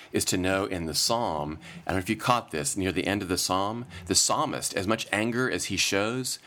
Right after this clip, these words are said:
he also, in some small ways, seeks reconciliation for the people that he talks about. I don't know if you caught this. In verse sixteen, and here's a really great dichotomy here.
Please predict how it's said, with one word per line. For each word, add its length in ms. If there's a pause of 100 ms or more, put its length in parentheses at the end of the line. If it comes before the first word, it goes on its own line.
(200)
he 160
also, 640 (120)
in 100
some 260
small 340
ways, 460
seeks 300
reconciliation 840
for 80
the 80
people 280
that 100
he 60
talks 340
about. 260
I 60
don't 80
know 40
if 60
you 80
caught 300
this. 340 (320)
In 140
verse 200
sixteen, 520
and 80
here's 160
a 60
really 200
great 220
dichotomy 560
here. 260